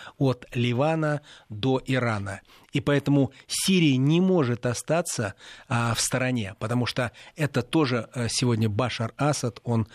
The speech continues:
э, как алавит опирается на, а, свое правительство, на,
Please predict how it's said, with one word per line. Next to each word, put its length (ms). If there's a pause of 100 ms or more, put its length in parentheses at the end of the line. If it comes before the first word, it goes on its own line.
(200)
э, 800
как 320
алавит 640
опирается 880 (260)
на, 540
а, 340
свое 300
правительство, 760
на, 360